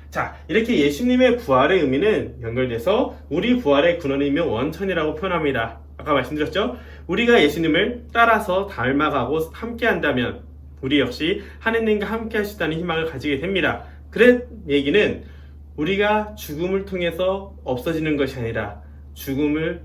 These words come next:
안에서도 하느님과 함께하면서 그분의 뜻에 맞춰서 선하게 살았다면 영원히 그분과 함께 살 수 있다는 강한 희망을 얻을 수 있는 것이죠. 그렇다면 "예수님이 정말 부활하셨나요?" 라고 물어볼 수 있을 거예요. 그래서 우리는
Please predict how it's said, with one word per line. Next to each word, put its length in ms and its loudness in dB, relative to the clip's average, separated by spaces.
안에서도 760 -2
하느님과 480 0
함께하면서 1040 -4
그분의 360 -4
뜻에 240 -6
맞춰서 420 -4
선하게 540 -4
살았다면 800 -4
영원히 420 -2
그분과 360 -4
함께 260 -6
살 160 -8
수 100 -16
있다는 400 -4
강한 600 -6
희망을 420 -2
얻을 220 -4
수 120 -8
있는 160 -2
것이죠. 560 -4
그렇다면 680 2
"예수님이 460 6
정말 300 -2
부활하셨나요?" 840 0
라고 140 -2
물어볼 280 0
수 80 -8
있을 240 -10
거예요. 480 0
그래서 200 -10
우리는 420 -2